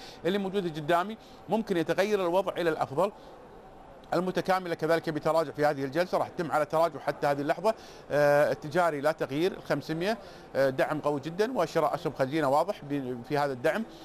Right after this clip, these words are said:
الأهلي الكويتي على استقرار، والمتحد كذلك، آه، العرض أكثر من الطلب بالنسبة للمتحد الكويتي. والله كثير من الشركات في عروض كبيرة جدًا، في عروض واضحة لكثير من الشركات،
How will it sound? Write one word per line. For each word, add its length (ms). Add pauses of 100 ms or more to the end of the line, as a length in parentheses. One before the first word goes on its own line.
(240)
الأهلي 460
الكويتي 380
على 280
استقرار، 500
والمتحد 920
كذلك، 460
آه، 1300
العرض 340
أكثر 240
من 60
الطلب 260
بالنسبة 260
للمتحد 420
الكويتي. 480 (340)
والله 480
كثير 300
من 120
الشركات 420 (100)
في 80
عروض 320
كبيرة 340
جدًا، 380 (720)
في 140
عروض 600
واضحة 420
لكثير 480
من 160
الشركات، 560